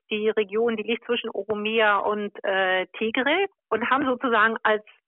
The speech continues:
die Repräsentanten innerhalb des Regimes, muss man wissen, der beiden stärksten Nationen, äh, einem, wie in einem Aufsatz es hieß, eine Art Soft Revolution, äh, gegen die Dominanz der T P L F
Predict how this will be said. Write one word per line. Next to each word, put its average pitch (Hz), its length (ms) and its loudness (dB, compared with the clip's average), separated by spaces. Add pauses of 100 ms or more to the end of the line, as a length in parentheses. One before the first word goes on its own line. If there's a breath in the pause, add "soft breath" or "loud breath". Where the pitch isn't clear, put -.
die 269 160 0
Repräsentanten 233 1300 -2
innerhalb 330 500 2
des 247 220 -2
Regimes, 240 440 -2
muss 190 200 -8
man 185 400 -4
wissen, 202 400 -6 (680 loud breath)
der 226 160 2
beiden 220 340 2
stärksten 247 600 -2
Nationen, 196 720 -2 (580 soft breath)
äh, 233 300 4 (100)
einem, 226 600 2
wie 220 360 -4 (420)
in 214 140 -6
einem 226 320 0
Aufsatz 220 420 0
es - 180 -6
hieß, 247 200 -2 (100)
eine 226 280 2
Art 214 220 2 (120)
Soft 247 260 -2
Revolution, 226 1000 0
äh, 220 320 2
gegen 226 300 -2
die 226 100 -2
Dominanz 214 580 0
der 196 140 -2
T 233 180 -4
P 220 160 -4
L 190 280 -4
F 262 180 0